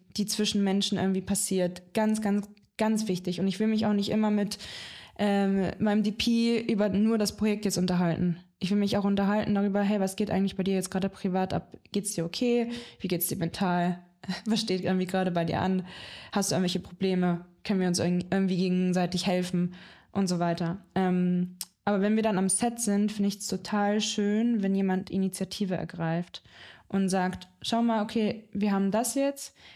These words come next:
aber was, wenn wir das vielleicht so machen?“ Und irgendwie auch so mitdenkt und auch selber auf Ideen kommt, ähm, an die ich vielleicht in diesem Moment gar nicht gedacht habe, weil ich irgendwie noch in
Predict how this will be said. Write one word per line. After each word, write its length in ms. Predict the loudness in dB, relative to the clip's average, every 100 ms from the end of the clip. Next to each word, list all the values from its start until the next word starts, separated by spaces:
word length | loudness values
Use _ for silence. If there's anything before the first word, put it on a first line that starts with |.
| -8
aber 340 | -2 0 0 0
was, 380 | 0 0 0 2
wenn 440 | 2 2 2 -2 -10 _ _ _ -4
wir 100 | -2
das 140 | 0
vielleicht 260 | 0 -2 0
so 140 | 0
machen?“ 480 | 2 0 -2 -2 -4 -8 _ -20 -20 -20 _ _
Und 160 | 0 2
irgendwie 280 | 2 2
auch 180 | 2 2
so 260 | 0 2 2
mitdenkt 840 | 2 -2 -4 0 2 2 0 -2
und 280 | -2 0 2
auch 160 | 0 0
selber 380 | 0 2 2
auf 180 | 0 0
Ideen 420 | -4 -2 0 0
kommt, 480 | -2 -2 0 0 -2 -10 -20 -20 -20 -20 _ _
ähm, 640 | 0 2 2 2 2 0 -4 -10 _ _ _ _ -6
an 180 | 0 2
die 140 | 2
ich 120 | 0
vielleicht 220 | 0 0 2
in 120 | 2
diesem 180 | 2 2
Moment 460 | 2 2 0 -2
gar 200 | -2 0
nicht 400 | 2 0 -2 -6
gedacht 400 | -2 0 -2 -2
habe, 300 | -2 0 2
weil 120 | 0
ich 100 | 0 0
irgendwie 200 | 0 0
noch 280 | 0 -2
in 260 | -2 0 -2